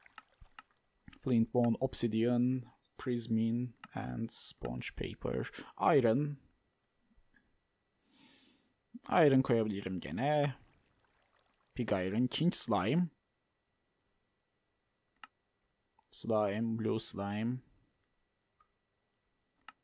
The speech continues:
Magnum Slime, Nether Rock, Ardite, Cobalt, Monilun,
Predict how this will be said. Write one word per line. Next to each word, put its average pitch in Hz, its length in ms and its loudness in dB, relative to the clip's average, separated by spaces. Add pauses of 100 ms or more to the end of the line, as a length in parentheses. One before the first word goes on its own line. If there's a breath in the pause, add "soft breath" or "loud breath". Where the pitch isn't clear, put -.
(1040)
Magnum 117 300 -6
Slime, 135 340 -2
Nether 175 220 4
Rock, 120 600 2 (200)
Ardite, 107 440 -2
Cobalt, 110 760 -2 (640)
Monilun, 117 520 4